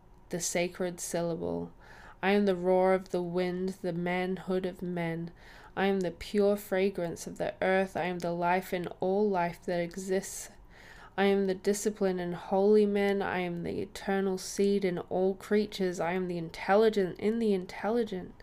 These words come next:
I am the brilliance in the brilliant. I am the strength of the strong, devoid of passion. I am the desire which is not self-seeking. All states of being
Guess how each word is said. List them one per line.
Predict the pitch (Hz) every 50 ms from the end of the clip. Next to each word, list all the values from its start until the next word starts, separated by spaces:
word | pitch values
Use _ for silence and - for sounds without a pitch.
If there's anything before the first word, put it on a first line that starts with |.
| - - - - - - - - - - -
I | - 208
am | 220 226 226
the | 220 214
brilliance | 214 - 190 208 233 247 247 233 208 180 - -
in | 196 196
the | 190 180
brilliant. | 180 - - - 185 202 214 208 202 196
I | - - -
am | 190 190 185
the | 190
strength | 180 - - - - - - - - 196 190 196 208 220 214 - 202
of | 180 190
the | - 175
strong, | - - - - - 190 190 190 190 190 185 180
devoid | 180 170 170 170 - 165 170 180 180
of | 170 170 -
passion. | - 175 165 175 165 - - - 185 180 180 - - - - - - - - - - - - - - - - - - - - - - - - - - - -
I | 170 180 196 214 214
am | 208 196 190
the | 185 185
desire | 180 180 175 180 190 175 180 180 180 180
which | 185 196 - - 185
is | 180 185
not | 180 175 180 180 180 190 214 - - - - -
self-seeking. | - - - 214 202 208 214 208 - - - - - 208 214 214 214 - - 180 175 - 185 190 - - - - - - - - - - - - - - - - - - - - - - - - - -
All | - 202 214 233 240
states | 233 - - 226 220 226 220 - -
of | 214 202 196 -
being | 208 202 208 202 190 180 180 175 -